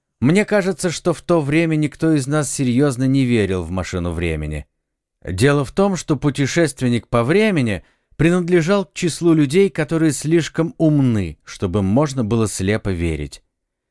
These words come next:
Всегда казалось, что он себе на уме. Никогда не было уверенности в том, что его обычная откровенность не таит какой-нибудь задней мысли или хитроумной уловки.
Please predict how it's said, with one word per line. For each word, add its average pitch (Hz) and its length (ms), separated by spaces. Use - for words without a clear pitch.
Всегда 143 360
казалось, 151 460
что - 260
он 160 120
себе 143 360
на 156 140
уме. 147 440
Никогда 135 500
не 147 140
было 123 240
уверенности 120 680
в - 80
том, 180 240
что - 180
его 135 380
обычная 110 640
откровенность 165 680
не 160 100
таит 185 320
какой-нибудь 160 580
задней 123 440
мысли 156 440
или 139 340
хитроумной 117 680
уловки. 90 640